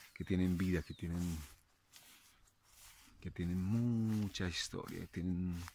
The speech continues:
conectarnos con,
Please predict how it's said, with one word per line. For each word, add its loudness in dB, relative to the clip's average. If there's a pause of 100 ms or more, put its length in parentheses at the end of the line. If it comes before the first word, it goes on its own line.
(1900)
conectarnos -2
con, 2